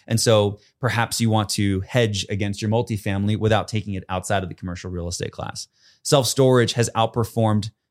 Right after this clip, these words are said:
uh, over the last twenty-five years, every, uh, the reits, I should say, of self-storage have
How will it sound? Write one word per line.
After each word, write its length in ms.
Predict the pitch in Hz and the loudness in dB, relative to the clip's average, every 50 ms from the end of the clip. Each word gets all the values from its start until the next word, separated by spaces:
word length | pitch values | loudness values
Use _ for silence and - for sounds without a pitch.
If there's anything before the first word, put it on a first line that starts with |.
| _ _ - | _ _ -2
uh, 200 | 101 98 98 - | 0 0 0 2
over 240 | - 117 113 104 110 | 2 2 2 2 2
the 100 | 98 101 | 0 2
last 560 | 95 104 104 107 101 101 - - - - _ | 2 2 2 2 2 0 -2 -4 -6 -10 _
twenty-five 520 | - - 120 117 113 - - 107 101 95 101 | -4 0 2 2 2 2 2 0 0 0 0
years, 420 | 104 101 101 98 92 92 - - _ _ _ _ _ - | 0 0 0 0 0 -2 -4 -6 _ _ _ _ _ -2
every, 340 | - 117 107 107 117 117 113 | 0 2 2 4 2 2 2
uh, 120 | - 104 95 | 2 0 0
the 160 | - 98 110 | 0 0 -2
reits, 400 | 101 95 107 110 95 90 - - | 0 2 2 0 0 0 -2 -4
I 80 | 78 92 | -4 -4
should 180 | - - 85 | -4 -6 -6
say, 220 | - - 95 90 85 | -2 -2 -2 -2 -2
of 160 | - 95 90 | -4 -4 -2
self-storage 540 | - 104 92 92 - - 107 101 95 95 - | -2 -2 -2 -2 -2 -2 -2 -2 -2 -2 -4
have 120 | 110 - | -8 -4